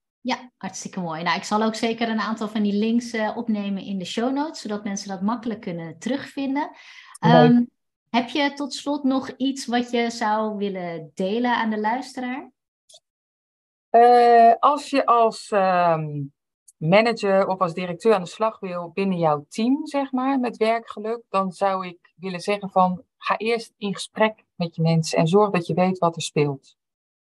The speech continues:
Speaker 2: Dat is eigenlijk de allereerste stap. Dus echt luisteren naar, ehm, naar je collega's.
Speaker 1: Ja.
Speaker 2: Ja, ja.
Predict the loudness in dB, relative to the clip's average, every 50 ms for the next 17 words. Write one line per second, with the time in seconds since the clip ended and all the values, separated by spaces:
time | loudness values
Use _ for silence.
0 | _ _ _ _ _ _ _ _ _ 0 0 0 2 2 0 0 -2 -6 -6 -2
1 | 0 0 0 0 -2 -8 -10 -12 -14 -18 -20 -8 -4 -2 -2 -2 -2 -6 -10 -12
2 | -8 -4 -2 -2 -2 -2 -4 -6 -4 0 2 2 2 2 0 -2 -8 -12 -14 -10
3 | -8 -8 -8 -8 -12 _ _ _ _ _ _ _ _ _ _ _ _ _ _ _
4 | -2 0 2 4 4 2 4 4 4 6 6 6 4 4 2 2 0 -2 -4 -6
5 | -10 _ _ _ 2 2 2 2 0 0 -2 -2 -2 -2 -4 -4 -4 -4 -4 -4
6 | -6 -10 -16 -20 -20 _ _ _ _ _ _ -8 -6 -6 -6 -4 -2 -2 -2 -2
7 | _ _ _ -6 -6